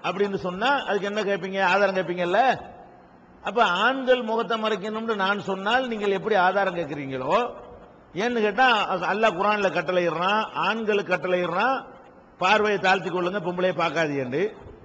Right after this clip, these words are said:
பொம்பளைக்கும் கட்டளையிடுறான், பார்வையை தாழ்த்தி கொள்ளுங்க, பார்க்காதீங்கன்னு. இவ ரெண்டு பேருமே ஒருத்தர் ஒருத்தர் பார்க்குவாங்கன்னு விளங்குது. அதனால என்ன பண்ணனே, பொம்பளை பார்க்க கூடாதுங்கிறதுக்காக நீ ஆம்பளை முகத்தை மறைச்சிக்க அப்படின்னு நான் ஒரு புதுசா ஒரு சட்டத்தை சொன்னால்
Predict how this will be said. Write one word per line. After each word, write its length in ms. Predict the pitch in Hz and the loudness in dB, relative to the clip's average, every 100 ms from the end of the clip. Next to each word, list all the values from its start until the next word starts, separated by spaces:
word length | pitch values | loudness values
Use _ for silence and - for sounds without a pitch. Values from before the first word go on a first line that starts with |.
| - - | -20 -10
பொம்பளைக்கும் 460 | 202 277 269 247 226 | -6 0 0 2 -2
கட்டளையிடுறான், 640 | 214 214 208 185 202 240 | -2 0 0 0 -2 0
பார்வையை 380 | 196 202 208 202 | 2 2 2 0
தாழ்த்தி 260 | 185 185 170 | 0 0 -2
கொள்ளுங்க, 380 | 170 185 196 170 | -2 -2 -2 -2
பார்க்காதீங்கன்னு. 840 | 165 160 160 147 135 127 165 220 - - - - | -2 0 -2 -2 -6 -4 -4 -4 -8 -18 -20 -6
இவ 80 | 202 | -2
ரெண்டு 260 | 240 247 | 0 4
பேருமே 320 | 254 262 262 | 4 4 2
ஒருத்தர் 40 | 233 | 2
ஒருத்தர் 500 | 226 220 226 233 202 | 2 2 2 2 2
பார்க்குவாங்கன்னு 480 | 196 196 196 202 170 | 0 -2 -2 0 0
விளங்குது. 520 | 170 151 160 226 220 - - - | 0 -2 0 0 -2 -10 -18 -4
அதனால 400 | 160 214 233 262 | 0 2 2 0
என்ன 140 | 240 | 0
பண்ணனே, 540 | 240 226 220 220 185 120 - - - | 0 0 -2 -2 -4 -6 -14 -20 -8
பொம்பளை 300 | 202 269 262 | -4 2 2
பார்க்க 260 | 220 214 214 | 4 2 0
கூடாதுங்கிறதுக்காக 680 | 190 202 196 190 185 202 | 2 2 2 0 0 0
நீ 80 | 214 | 0
ஆம்பளை 400 | 165 208 220 214 | 0 0 2 0
முகத்தை 300 | 196 185 185 | 0 -2 -2
மறைச்சிக்க 680 | 175 165 139 143 165 175 127 - - - | -2 -2 -4 -2 2 2 0 -6 -18 -12
அப்படின்னு 480 | - 165 151 202 233 | -4 -4 0 0 0
நான் 360 | 180 180 214 220 | 0 2 2 4
ஒரு 180 | 202 185 | 2 0
புதுசா 400 | 143 185 202 190 | -4 -4 0 0
ஒரு 120 | 175 | 0
சட்டத்தை 380 | 160 165 175 156 | -2 -2 -2 -4
சொன்னால் 520 | 156 147 165 247 - | -6 -4 0 0 -2